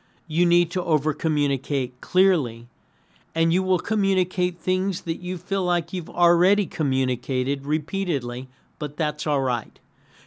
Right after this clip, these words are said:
Communication is not just saying something, but saying it repeatedly and saying it clearly. So problematic leaders,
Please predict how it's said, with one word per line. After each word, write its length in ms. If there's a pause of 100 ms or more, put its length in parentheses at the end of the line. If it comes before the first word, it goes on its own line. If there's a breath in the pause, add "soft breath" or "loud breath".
Communication 1120 (280 soft breath)
is 200
not 280
just 280
saying 360
something, 580 (480 soft breath)
but 220
saying 420
it 140
repeatedly 840 (380 soft breath)
and 160
saying 460
it 160
clearly. 520 (640 soft breath)
So 280
problematic 840
leaders, 640